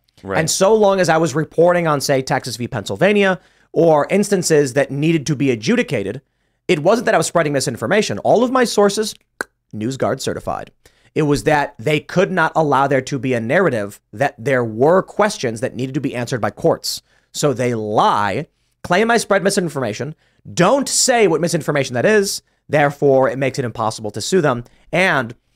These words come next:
Speaker 2: when the media reports it, you can't sue the media for, for reporting what a university said. But let's read more. Jim Jordan says, according to one E I P member, it was created at the request of cisa. The head of the E I P also stated that E I P was, was created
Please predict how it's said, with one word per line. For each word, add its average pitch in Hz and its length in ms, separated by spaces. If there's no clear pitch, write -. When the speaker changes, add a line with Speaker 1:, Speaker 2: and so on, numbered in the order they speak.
Speaker 2:
when 156 160
the 156 80
media 175 340
reports 147 480
it, 269 200
you 156 80
can't 175 240
sue 180 140
the 160 80
media 160 280
for, 127 140
for 143 180
reporting 135 380
what 123 80
a 120 40
university 107 500
said. 101 280
But 123 80
let's 135 140
read 139 120
more. 123 260
Jim 175 160
Jordan 180 180
says, 156 140
according 175 400
to 160 160
one 156 360
E 156 120
I 147 80
P 143 180
member, 135 400
it - 80
was 151 120
created 180 200
at 170 80
the 175 60
request 160 340
of 135 80
cisa. - 420
The - 80
head 160 120
of 202 100
the 170 120
E 180 40
I 175 100
P 165 220
also 175 280
stated 151 260
that 131 80
E 156 100
I 165 40
P 156 140
was, 143 220
was 131 160
created 180 320